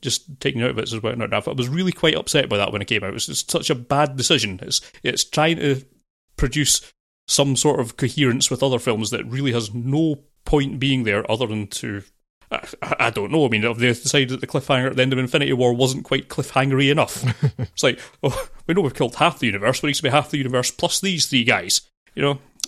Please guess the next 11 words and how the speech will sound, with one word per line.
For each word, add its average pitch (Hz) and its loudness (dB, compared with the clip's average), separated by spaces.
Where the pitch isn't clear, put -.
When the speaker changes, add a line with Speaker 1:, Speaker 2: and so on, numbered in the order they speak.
Speaker 1:
Ah, - -6
annoying. 120 -2
But 139 2
other 170 6
than 131 2
that, 131 2
yeah, 113 2
loved 127 -2
it. - -14
Speaker 2:
Yeah, 143 -2
that, 156 -6